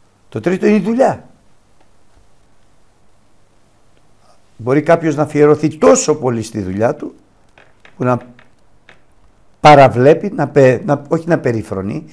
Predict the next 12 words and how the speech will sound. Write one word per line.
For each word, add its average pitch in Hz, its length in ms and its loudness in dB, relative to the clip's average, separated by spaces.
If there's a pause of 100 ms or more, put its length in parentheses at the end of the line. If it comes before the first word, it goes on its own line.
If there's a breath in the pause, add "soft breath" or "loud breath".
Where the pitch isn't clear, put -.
(160 soft breath)
να 147 220 2
παραβλέπει 131 800 4 (360 soft breath)
τις 143 180 -4
υποχρεώσεις 143 600 2
του 143 80 -8
σαν 127 180 -4
σύζυγος, 151 680 -4
άντρας, - 540 -4 (520 soft breath)
ή 202 100 -2
σαν 175 160 2
σύζυγος, 226 480 -4
γυναίκα. 214 480 -10